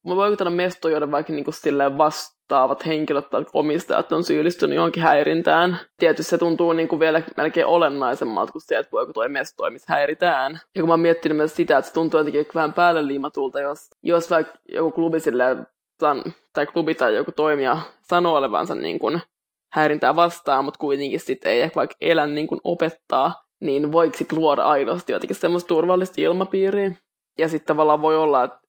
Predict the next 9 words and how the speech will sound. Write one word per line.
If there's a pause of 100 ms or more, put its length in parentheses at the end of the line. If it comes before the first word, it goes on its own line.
(260)
että
vaikka
sanotaan,
että
joo,
että
voi
ottaa
yhteyttä